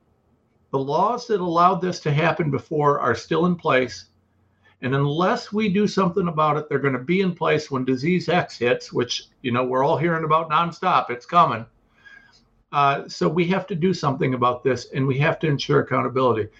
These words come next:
So I wanna jump right in on this, and let me, uh, let me introduce everybody. Um, we have with us, as I said, Ken McCarthy, author. Uh, he did the What Nurses Saw book. I got Nurse Erin, who,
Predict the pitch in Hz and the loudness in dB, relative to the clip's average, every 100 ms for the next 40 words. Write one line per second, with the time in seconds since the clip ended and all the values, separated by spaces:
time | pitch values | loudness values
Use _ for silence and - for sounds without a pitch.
0 | - _ - 175 156 170 175 254 254 175 | -20 _ 0 0 0 0 0 0 -2 0
1 | 202 180 175 175 160 160 151 139 135 139 | -2 0 0 0 0 -2 0 0 0 -2
2 | - - 135 156 208 190 175 156 156 156 | -4 -4 0 0 0 0 0 0 0 0
3 | 180 190 190 165 139 143 - 127 127 117 | 0 0 0 0 0 -2 0 0 0 2
4 | 127 131 180 - _ _ - _ 131 131 | 2 2 -2 -6 _ _ -20 _ 0 0
5 | 131 135 143 - - 165 160 202 175 143 | 0 -2 -6 -8 -8 -2 0 2 0 0
6 | 160 151 151 - 170 151 131 143 208 240 | 0 0 -2 -8 -2 -2 0 0 -2 -4
7 | - _ _ - 147 135 135 135 147 147 | -14 _ _ -4 -2 0 0 0 0 0
8 | 165 139 135 131 135 143 - 208 214 139 | -2 -6 -6 -4 0 0 0 -4 -2 0
9 | 147 139 175 185 240 - - 127 127 135 | 0 -2 -4 -2 -4 -6 -2 0 2 0
10 | 131 131 127 123 147 143 139 - 131 - | 0 -2 -2 -2 -2 0 -2 -2 -8 -2
11 | 156 151 170 185 - _ _ - - - | 0 0 -2 -4 -6 _ _ -20 -14 -2
12 | 135 143 139 151 143 147 147 165 202 196 | 0 2 2 0 -2 -2 0 0 0 0
13 | 160 139 139 156 | 0 0 2 0